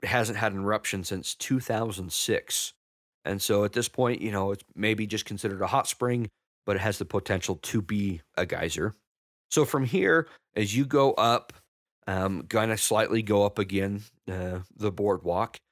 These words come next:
you're gonna come to the actual fountain paint pots.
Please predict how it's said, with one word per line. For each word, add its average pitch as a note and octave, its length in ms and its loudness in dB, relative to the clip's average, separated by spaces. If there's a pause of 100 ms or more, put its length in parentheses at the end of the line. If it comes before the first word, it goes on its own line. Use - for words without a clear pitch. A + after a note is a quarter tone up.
(220)
you're A2 100 -4
gonna C3+ 200 2
come B2 240 0
to A#2 300 0
the G#2+ 160 2
actual A2 380 2
fountain G2+ 440 -2
paint F#2+ 280 -6
pots. - 480 -6